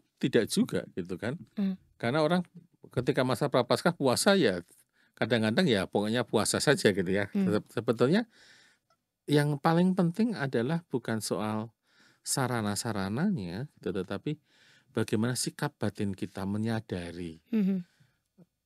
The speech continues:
Speaker 1: Kadang-kadang kita nggak menyadari masa Advent gitu ya. Pokoknya kita ini Advent, ada lilin di gereja, selesai gitu.
Speaker 2: Mhm.
Speaker 1: Tetapi kita tidak tahu bahwa, oh iya, ada makna ter-, dalam, dalam rasa persiapan ini gitu kan. Maka harapannya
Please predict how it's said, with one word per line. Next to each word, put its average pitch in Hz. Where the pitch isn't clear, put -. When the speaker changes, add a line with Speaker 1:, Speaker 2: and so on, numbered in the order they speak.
Speaker 1:
Kadang-kadang 147
kita 226
nggak 120
menyadari 113
masa 117
Advent 113
gitu 127
ya. 175
Pokoknya 185
kita 196
ini 185
Advent, 175
ada 151
lilin 135
di 113
gereja, 113
selesai 151
gitu. 90
Speaker 2:
Mhm. 190
Speaker 1:
Tetapi 151
kita 214
tidak 165
tahu 170
bahwa, 107
oh 165
iya, 98
ada 110
makna 135
ter-, 135
dalam, 117
dalam 95
rasa 107
persiapan 113
ini 117
gitu 92
kan. 98
Maka 117
harapannya 117